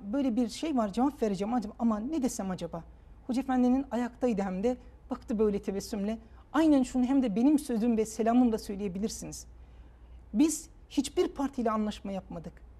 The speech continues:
Hiçbir planın içinde de değiliz. Buna dair Allah'a yemin ederiz.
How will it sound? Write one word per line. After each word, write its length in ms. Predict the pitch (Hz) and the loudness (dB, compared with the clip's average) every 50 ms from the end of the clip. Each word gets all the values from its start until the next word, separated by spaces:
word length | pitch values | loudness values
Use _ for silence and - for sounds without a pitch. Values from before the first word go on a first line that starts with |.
| - - - - - - - - - - | -20 -20 -20 -20 -20 -20 -20 -20 -8 -4
Hiçbir 340 | - 262 - - 349 339 | -2 -2 0 0 0 0
planın 340 | - - 269 269 254 247 247 | 0 0 2 2 4 4 2
içinde 400 | 233 220 - - 254 220 214 196 | 2 -2 -4 -4 -2 -2 0 0
de 140 | 190 175 160 | -2 0 2
değiliz. 500 | 226 226 208 160 165 160 - - - - - - - - - - - - - - - - | 2 2 2 0 -4 -8 -12 -14 -16 -18 -20 -20 -20 -20 -20 -20 -20 -20 -20 -20 -12 0
Buna 320 | - 202 247 285 311 294 233 | 2 4 6 6 6 6 6
dair 300 | 269 262 277 294 302 - - - - - - - | 4 4 4 2 0 0 -6 -12 -18 -12 -2 0
Allah'a 340 | 220 214 208 220 240 233 254 | 0 0 2 0 0 0 2
yemin 320 | 196 214 233 285 311 285 | 4 4 6 8 8 6
ederiz. 480 | 233 - - 165 - - - - - | 6 4 0 -6 -10 -10 -12 -12 -14